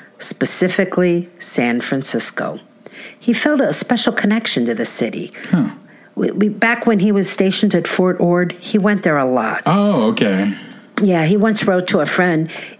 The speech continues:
Speaker 1: "Each time I've gone to San Francisco, I've always spent a good deal of time in Chinatown,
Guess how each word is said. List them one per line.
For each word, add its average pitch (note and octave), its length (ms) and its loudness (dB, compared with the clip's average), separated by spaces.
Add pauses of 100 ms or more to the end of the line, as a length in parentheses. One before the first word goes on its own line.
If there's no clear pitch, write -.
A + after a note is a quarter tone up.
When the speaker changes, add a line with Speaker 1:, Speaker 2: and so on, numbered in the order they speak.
Speaker 1:
"Each C4+ 240 2
time C4 220 2
I've F3 160 -2
gone G3 180 2
to F#3+ 60 2
San F#3 260 0
Francisco, F3 800 0 (320)
I've D#3+ 160 0
always G3+ 260 2
spent - 220 -2
a - 60 -2
good F#3+ 280 0
deal E3 240 2
of D#3+ 100 -2
time D3+ 300 0
in C3+ 80 0
Chinatown, B2+ 840 -2